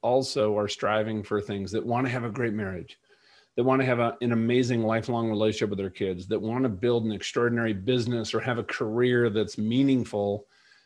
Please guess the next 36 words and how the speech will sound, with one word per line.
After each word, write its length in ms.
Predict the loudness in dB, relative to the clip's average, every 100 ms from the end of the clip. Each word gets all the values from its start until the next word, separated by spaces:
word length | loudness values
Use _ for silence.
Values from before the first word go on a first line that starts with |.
| _ _ -4
um, 460 | 0 2 2 2
covers 420 | 4 4 6 4 6
their, 320 | 6 6 4
their 220 | 2 2
needs, 340 | 2 0 -2
their 140 | -6 -6
finances, 720 | -4 -4 -2 -4 -6 -6 -6
and 100 | -4
their 120 | -4
giving, 340 | -2 -2 -2 -2
but 180 | -2 -2
also 640 | -4 -4 -2 0 0 -2 -10 _ _ -6
has 260 | -6 -6 -4
a 140 | -4 -4 -8 2
bigger 260 | 2 4 0
purpose 440 | 0 -4 -4 -6
in 120 | -6
life. 240 | -6 -6 -4
And 120 | -2
I 80 | 0
started 420 | 4 6 4 0
surrounding 500 | -4 0 2 2 0
myself 540 | -2 -2 -4 -4 -2
with 320 | 0 0 -4 _ _ _ _ _ 2
people 300 | 2 4 4
that 200 | 4 4
were 320 | 4 4 2 -4
on 320 | 2 6 6 6
the 80 |
path 380 | 2 -2 -2 -4 0
that 100 | 2
I 140 | 2
was 180 | 0 0
on. 300 | -4 -6 -10 -6
And 340 | -4 -2 2
that, 380 | 4 4 0